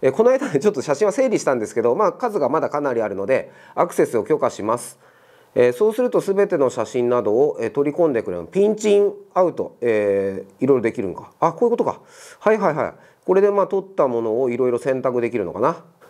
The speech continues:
で、全選択をしてみて、えー、これをですね、次へ。えー、で、これを送信でき、アルバムに追加。送信しちゃいましょう、全部。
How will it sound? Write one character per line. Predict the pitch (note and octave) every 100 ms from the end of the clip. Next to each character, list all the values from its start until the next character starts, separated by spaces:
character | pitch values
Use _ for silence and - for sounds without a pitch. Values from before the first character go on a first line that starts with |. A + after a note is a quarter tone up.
| _ -
で、 | G#3 F3
全 | D3+ G#3+ G#3
選 | G3 D3 B2+ A#2+
択 | A2+ - A2
を |
し | A2
て | - A#2
み | A#2+
て、 | A#2 E3 E3 - -
え | A2+
ー、 | A2
こ | C#3+ C#3+
れ | C#3+
を | C#3+
で | G#2
す | F2+
ね、 | F2+
次 | - B2 C#3+
へ。 | - - _ _ _ - - _ _ _ _ _ _ -
え | A3 F3 E3+ D#3 F#3
ー、 |
で、 | C4 A3
こ | - G#3
れ | A3
を | G#3
送 | A3 A3+
信 | A3
で | F#3
き、 | C#3+
ア |
ル | F#3+
バ | G3+
ム | G3+
に | F3+
追 | F3 C#3+
加。 | B2
送 | F#3+ F3+
信 | F3+
し |
ち | E3+
ゃ |
い |
ま | D3+
し | C#3
ょ |
う、 |
全 | G#2+
部。 | F2